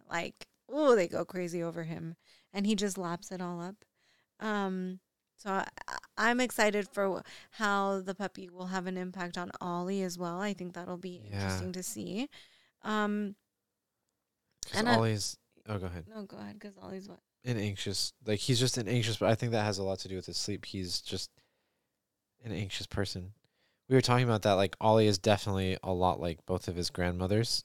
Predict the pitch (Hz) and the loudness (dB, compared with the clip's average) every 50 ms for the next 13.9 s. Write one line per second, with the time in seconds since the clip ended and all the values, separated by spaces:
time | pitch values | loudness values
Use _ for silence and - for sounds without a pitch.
0 | _ - - - 175 190 170 147 135 160 196 _ - 101 95 - - 107 98 87 | _ -18 -20 -20 -20 -20 -20 -20 -20 -20 -20 _ -6 -6 -4 0 2 0 0 4
1 | 90 101 101 - - 98 92 95 95 95 95 82 82 95 90 - - 95 92 80 | 6 6 6 6 4 0 0 0 2 2 0 2 0 -2 -2 0 -2 -2 -2 -2
2 | - - - 98 90 85 - - - - - 85 92 82 90 87 85 87 87 87 | -6 -4 0 0 0 0 0 -4 -6 -4 -4 -4 -2 -2 -2 -4 -4 -4 -2 -2
3 | 85 90 90 90 101 117 131 139 - 190 180 143 139 147 165 156 _ _ _ 107 | 0 0 0 0 -2 -2 -2 -4 -8 -12 -12 -10 -10 -10 -12 -16 _ _ _ -2
4 | 104 101 95 90 90 - - _ _ _ _ _ _ - - 117 104 101 98 95 | 0 0 0 -2 -4 -8 -12 _ _ _ _ _ _ -2 4 6 6 8 6 6
5 | 90 85 104 98 - - 104 92 92 92 85 95 92 - - 90 82 - - 113 | 4 4 4 4 4 2 0 2 2 4 4 4 2 2 0 -4 -6 -4 2 4
6 | 117 123 127 117 - - 92 87 85 87 - - - 107 104 95 - - - - | 4 4 4 2 -2 -2 -2 0 -2 -2 -4 -4 0 2 2 2 2 -2 -2 0
7 | 98 98 98 95 90 80 - _ - - 107 101 98 85 90 87 90 90 - - | 0 2 2 0 -2 -6 -14 _ -6 0 4 4 4 4 4 2 2 0 0 -4
8 | - _ _ _ _ _ _ _ _ - 107 101 98 95 92 87 - - _ _ | -4 _ _ _ _ _ _ _ _ -2 0 2 2 2 0 -2 -4 -8 _ _
9 | _ - - 107 101 95 92 92 90 87 87 90 90 - - - 90 90 87 85 | _ -14 -2 2 2 2 4 2 0 2 4 4 4 2 2 0 0 0 0 -2
10 | 82 82 - - - _ _ _ _ - 82 82 82 - - - _ _ _ _ | -4 -8 -12 -18 -20 _ _ _ _ -6 -4 -4 -4 -4 -8 -18 _ _ _ _
11 | _ _ _ _ _ _ _ _ _ _ _ _ _ - - - 95 95 87 90 | _ _ _ _ _ _ _ _ _ _ _ _ _ -4 -2 2 2 2 2 0
12 | 87 82 82 80 80 - - - - _ _ - - - 190 202 185 165 165 165 | -4 -4 -6 -4 -2 -2 -2 -2 -4 _ _ -20 -20 0 6 8 8 8 8 8
13 | 196 190 160 123 - - - - - - - 180 170 165 165 160 165 | 10 10 10 10 8 0 -8 -8 -6 -6 -4 -4 -4 -4 -4 -6 -2